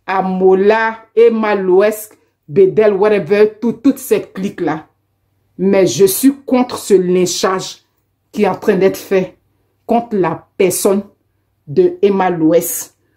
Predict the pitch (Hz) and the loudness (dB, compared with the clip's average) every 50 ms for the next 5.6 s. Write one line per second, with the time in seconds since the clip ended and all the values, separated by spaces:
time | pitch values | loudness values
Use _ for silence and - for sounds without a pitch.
0 | _ _ _ _ - 190 175 - - 247 240 226 196 180 175 - - - 185 175 | _ _ _ _ -6 -6 -4 -2 0 0 2 2 0 -2 -4 -6 -8 -8 -8 -8
1 | - - - 233 214 - 214 165 - - 170 160 165 175 180 185 - - _ _ | -8 -6 -6 -6 -4 -4 -4 -6 -4 -6 -4 0 2 2 2 2 0 -6 _ _
2 | - - 175 143 170 214 - - - 202 - 190 180 180 180 - - - - - | -10 -8 -6 -4 -4 -4 -4 -2 -4 -2 0 0 0 -2 -2 -4 -4 -6 -8 -14
3 | _ _ _ _ _ _ _ _ - 175 175 175 196 202 196 180 160 143 151 160 | _ _ _ _ _ _ _ _ -6 -4 0 2 2 2 2 0 -2 -4 -6 -8
4 | 139 - - - 190 - 269 240 - - 240 - 180 185 208 214 208 165 175 - | -8 -8 -4 -2 0 2 2 0 0 -2 -6 -4 -4 -2 0 -2 -2 -2 -6 -10
5 | - 214 - 208 160 - - 143 147 156 156 - | -8 -6 -6 -6 -6 -6 -8 -10 -8 -8 -10 -12